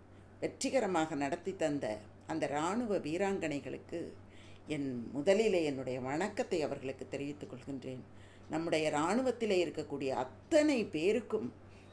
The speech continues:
என் பணிவான வணக்கத்தை தெரிவித்துக் கொள்கின்றேன். அவர்களுக்கு இதை வந்து நாம் நன்றியாக தெரிவிக்கிறேன். இந்தியா அமைதியாக இருப்பதற்கு பெரிதும் காரணமாக இருக்கக்கூடிய அவர்களுக்கு எத்தனை முறை நன்றி தெரிவித்தாலும் அது அவர்களுக்கு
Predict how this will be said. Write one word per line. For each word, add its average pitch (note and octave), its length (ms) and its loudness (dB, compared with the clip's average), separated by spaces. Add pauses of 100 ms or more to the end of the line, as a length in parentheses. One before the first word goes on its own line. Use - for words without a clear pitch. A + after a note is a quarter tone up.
என் C#3 220 -6
பணிவான F3 560 2
வணக்கத்தை C#3 520 -4
தெரிவித்துக் C#3+ 500 -6
கொள்கின்றேன். D3+ 580 -2 (800)
அவர்களுக்கு G#3 600 8
இதை F#3+ 160 6
வந்து A3+ 240 4
நாம் F3+ 300 2
நன்றியாக A#3+ 640 6
தெரிவிக்கிறேன். F3 720 2
இந்தியா G3 480 4
அமைதியாக G#3+ 640 4
இருப்பதற்கு F3+ 500 2
பெரிதும் A3 480 2
காரணமாக F3 600 4
இருக்கக்கூடிய D3+ 500 -4
அவர்களுக்கு C#3+ 640 -4 (480)
எத்தனை G#3+ 460 4
முறை A#3 280 6
நன்றி F3+ 320 2
தெரிவித்தாலும் E3 800 2 (520)
அது D3+ 240 4
அவர்களுக்கு D#3+ 880 2